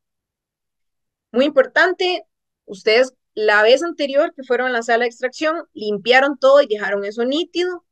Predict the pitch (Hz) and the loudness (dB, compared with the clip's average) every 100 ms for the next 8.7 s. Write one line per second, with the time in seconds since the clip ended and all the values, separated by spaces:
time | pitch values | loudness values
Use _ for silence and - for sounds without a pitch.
0 | _ 214 202 196 185 185 - 240 294 262 | _ -8 -6 -6 -8 -10 -6 -2 0 -2
1 | 349 381 370 370 - 202 202 196 196 220 | -2 -4 -6 -10 -12 -6 -4 -2 -4 -4
2 | 269 214 170 165 165 - _ _ _ _ | -4 -6 -8 -14 -16 -16 _ _ _ _
3 | - 208 220 240 254 294 285 254 208 220 | -12 -4 0 0 0 -4 -6 -8 -6 -4
4 | 269 277 - 190 196 196 - 226 - 220 | -4 -6 -12 -8 -8 -8 -12 -12 -8 -4
5 | 220 226 277 311 294 302 _ _ - 190 | -2 -2 -6 -8 -10 -10 _ _ -12 -10
6 | 175 208 180 180 196 214 240 240 254 302 | -8 -6 -4 -4 -6 -6 -6 -6 -4 -2
7 | 320 277 208 170 180 190 220 220 233 233 | -2 -2 -10 -12 -12 -8 -8 -8 -8 -8
8 | - 247 262 262 294 - 330 | -4 -4 -2 -2 -2 -4 -14